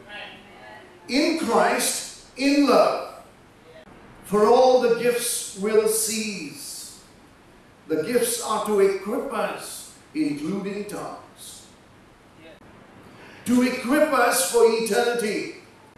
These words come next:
The golden chapter on love, First Corinthians thirteen. All gifts will cease, everything will cease. But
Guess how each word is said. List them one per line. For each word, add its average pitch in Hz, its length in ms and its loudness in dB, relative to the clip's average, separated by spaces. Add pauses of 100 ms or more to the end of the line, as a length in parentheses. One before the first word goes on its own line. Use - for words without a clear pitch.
(340)
The 160 100 -4
golden 214 480 2
chapter 202 480 -2
on 196 180 -4
love, 185 440 -2
First 208 360 -4
Corinthians 190 680 -6
thirteen. 165 680 -4 (920)
All 220 360 6
gifts 220 240 0
will 233 160 0
cease, 208 340 -6
everything 220 540 -6
will 220 80 -10
cease. 202 840 -10 (540)
But - 300 -2